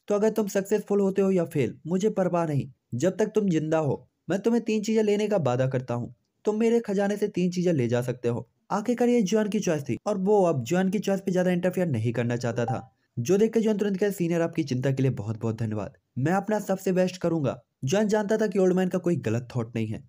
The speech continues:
वो ये सब कर रहा था क्योंकि वो जुआन के लिए थोड़ा सा टेंशन में था, क्योंकि ओल्ड मैन ने भी आखिरकार फ्लेम एसेंस को और उसकी पावर को फील किया। वो अच्छे से इसकी पावर को जानता है। तभी ओल्ड मैन कहता है, "ठीक है, क्योंकि आपने अपना मन बना लिया तो मैं केवल आपको ब्लेसिंग दे सकता हूँ।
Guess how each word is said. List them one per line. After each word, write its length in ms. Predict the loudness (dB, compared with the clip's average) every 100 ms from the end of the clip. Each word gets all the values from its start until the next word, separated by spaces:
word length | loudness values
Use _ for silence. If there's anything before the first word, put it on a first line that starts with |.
| -4
वो 120 | 0
ये 140 | 2 2
सब 200 | -2 -2
कर 120 | -2
रहा 100 | 0
था 120 | 0
क्योंकि 240 | -2 0
वो 120 | 0 0
जुआन 280 | 2 0
के 140 | 0 0
लिए 240 | 2 2
थोड़ा 480 | 0 -8 -4 0 0
सा 140 | -2
टेंशन 380 | -2 0 0 0
में 120 | 0
था, 300 | -2 -6 -8 _ 0
क्योंकि 220 | 0 4
ओल्ड 180 | 4 4
मैन 160 | 2
ने 80 | 2
भी 80 | 2
आखिरकार 340 | 0 0 -2
फ्लेम 300 | 0 0 0
एसेंस 260 | 0 0 -2
को 280 | -2 -2 -6 _ -6
और 80 | -4
उसकी 200 | -4 -4
पावर 320 | -2 -2 -2
को 120 | -2
फील 200 | -2 -2
किया। 180 | 0 0
वो 140 | 2
अच्छे 240 | 0 -2 -4
से 100 | -4
इसकी 180 | -4
पावर 220 | -2 0 0
को 100 | 0
जानता 300 | 0 -2 -4
है। 200 | -6 _ _
तभी 140 | 0 2
ओल्ड 140 | 2
मैन 100 | 0
कहता 180 | 0 0
है, 60 | 0
"ठीक 300 | 0 0 -2
है, 180 | -8 _
क्योंकि 200 | -2 0
आपने 220 | -2 -2
अपना 180 | -2 -2
मन 200 | 0 2
बना 200 | 2 2
लिया 180 | 2 0
तो 120 | 0
मैं 140 | -2
केवल 240 | 0 2 2
आपको 180 | 0 0
ब्लेसिंग 380 | 2 2 2
दे 120 | 2 0
सकता 260 | -2 -2
हूँ। 220 | -2 -6